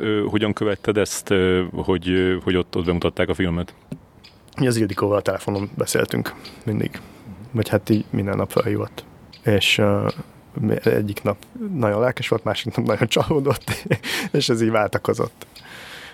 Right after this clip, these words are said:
Speaker 2: Ö, ja. Így.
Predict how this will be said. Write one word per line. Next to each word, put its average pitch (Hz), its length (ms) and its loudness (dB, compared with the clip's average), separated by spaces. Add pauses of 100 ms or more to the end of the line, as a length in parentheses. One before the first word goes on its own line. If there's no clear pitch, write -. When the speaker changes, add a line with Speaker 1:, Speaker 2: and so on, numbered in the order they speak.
(220)
Speaker 2:
Ö, 110 500 4 (800)
ja. 110 260 0 (1300)
Így. - 280 -10